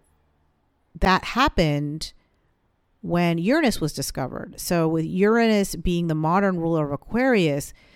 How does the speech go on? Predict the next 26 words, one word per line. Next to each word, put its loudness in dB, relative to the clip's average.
this -4
Aquarian 2
age 2
is -8
really -4
where -2
we're -4
stepping -4
into -4
human -8
design -2
and -8
the -4
new -4
paradigm 0
and -6
the -4
new -2
energy -2
and -6
everything -2
else 2
that -10
everyone's -4
talking -6
about, -2